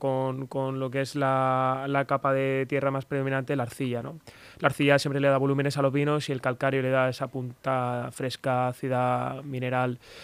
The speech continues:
eh, salina a, al vino, ¿no? Pero la arcilla hace que el vino sea, pues, poderoso, que se, tenga músculo, que tenga, <clears throat> que tenga cuerpo, ¿no? Y es un poco el perfil de los vinos de Arganda, ya que se elaboran con la Tinto Fino y la Malvar.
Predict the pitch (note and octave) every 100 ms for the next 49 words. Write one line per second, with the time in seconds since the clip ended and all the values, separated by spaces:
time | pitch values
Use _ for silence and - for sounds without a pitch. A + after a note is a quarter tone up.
0 | - - - C3+ A#2+ B2 C3 B2+ B2 C#3
1 | C3+ B2 - C3 B2+ A#2+ A#2 C#3 - _
2 | _ - - E3 C#3+ C#3 C#3 C#3 C3+ C3+
3 | C3+ C3+ C3+ D3 C#3+ C#3 C#3+ B2+ B2+ C3
4 | C3 C3 A#2+ - C#3+ B2 C3 B2+ B2+ C3
5 | - C#3 C#3 C#3 C#3+ C#3 D3 - C#3 C#3
6 | C#3 D3 D3 C#3+ C3+ - - - - -
7 | - G3+ D#3 C3+ - C#3 C#3+ C#3+ C3 -
8 | D3 C#3+ B2 D#3+ F3 - - - - -
9 | D3+ D3 - D3+ D3+ D#3 D3+ C#3+ D3+ D3
10 | C#3 D3 C#3 B2+ B2+ C3 B2 C3 C#3 C#3+
11 | C3 C#3 C#3 C3+ C3 B2+ B2 C3+ B2+ -
12 | C#3 D3 C#3 A#2 A#2 A#2+